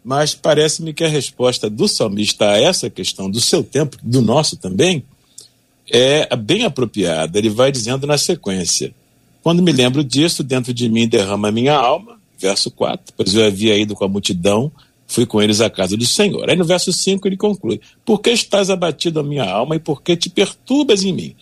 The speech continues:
Espera em Deus, pois ainda o louva-, louvarei, ah, na mu-, eh, louvarei na salvação da sua presença."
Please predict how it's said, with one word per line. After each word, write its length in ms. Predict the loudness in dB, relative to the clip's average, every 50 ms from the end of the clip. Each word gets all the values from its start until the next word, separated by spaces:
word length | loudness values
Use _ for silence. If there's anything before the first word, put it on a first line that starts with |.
| -20 -20 _ 0
Espera 500 | 0 2 2 0 -2 -2 0 0 2 2
em 120 | 0 0 0
Deus, 440 | 0 0 0 0 -2 -6 -12 -18 _ _ _ _ _ _ _ _
pois 280 | -2 0 0 0 2 0
ainda 320 | 0 0 0 0 2 2
o 40 | 2
louva-, 260 | 0 -2 -4 -6 -8 -4 -2
louvarei, 600 | 0 0 2 0 0 -2 0 0 0 0 -2 -4 -6 _ -20 -20 _ _ _ _ _ _ _ _ _ _ _ -2
ah, 760 | 0 2 2 2 2 2 0 0 -2 -2 -2 -4 -4 -6 -8 -10 _ _ _ _ _ _ _ _ _ _ _ _ 2
na 140 | 2 4 4
mu-, 180 | 4 2 0 0
eh, 160 | 0 2 2
louvarei 600 | 4 4 2 2 2 2 2 2 2 0 0 0
na 120 | -2 -4 -2
salvação 540 | -2 -2 0 0 -2 -2 -4 -6 -8 -8
da 120 | -6 -6 -6
sua 200 | -4 -2 -2 -2
presença." 600 | -2 -4 -8 -8 -10 -12 -16 -12 -8 -6 -6 -6